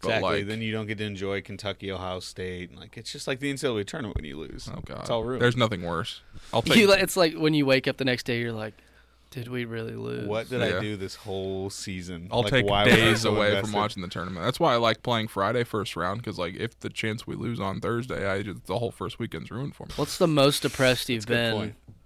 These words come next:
Speaker 3: after a K U tournament loss? Like, which
Speaker 2: Or-,
Speaker 3: game?
Speaker 2: or Oregon, easily.
Speaker 1: I think it has to be Oregon.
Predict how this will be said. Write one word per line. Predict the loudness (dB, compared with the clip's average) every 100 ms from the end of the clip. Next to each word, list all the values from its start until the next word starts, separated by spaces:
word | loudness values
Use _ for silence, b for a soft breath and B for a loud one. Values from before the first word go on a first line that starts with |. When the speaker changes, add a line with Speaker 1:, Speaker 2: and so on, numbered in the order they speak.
| _ _ _ _ _ -2
Speaker 3:
after | -2 0
a | -2
K | -2 -4
U | -4
tournament | -6 -6 -6 -8
loss? | -8 -8
Like, | -4
which | -2 0
Speaker 2:
Or-, |
Speaker 3:
game? | 2 0 0
Speaker 2:
or | -4 -4
Oregon, | -6 -6 -8 -12 -12
easily. | -14 -12 2
Speaker 1:
I | 4 6
think | 4
it | 4
has | 2 2
to |
be | 0
Oregon. | 0 0 0 -2